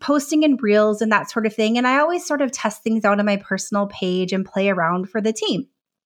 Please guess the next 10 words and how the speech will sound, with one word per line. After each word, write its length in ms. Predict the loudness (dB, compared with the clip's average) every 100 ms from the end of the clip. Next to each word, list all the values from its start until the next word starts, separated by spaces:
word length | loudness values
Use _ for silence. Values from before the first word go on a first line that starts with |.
| _ -20 _ -2
And 320 | 2 4 4 0 -14 -16 -6
what 280 | -2 4 6
I 220 | 6 4
realized 720 | 4 4 4 0 -4 -8 -10 -2
was, 260 | 0 0 -2
even 440 | -2 0 0 -2 0
when 180 | 2 2
I 180 | 2
tried 500 | 0 0 4 4 4
my 480 | 0 2 6 6 4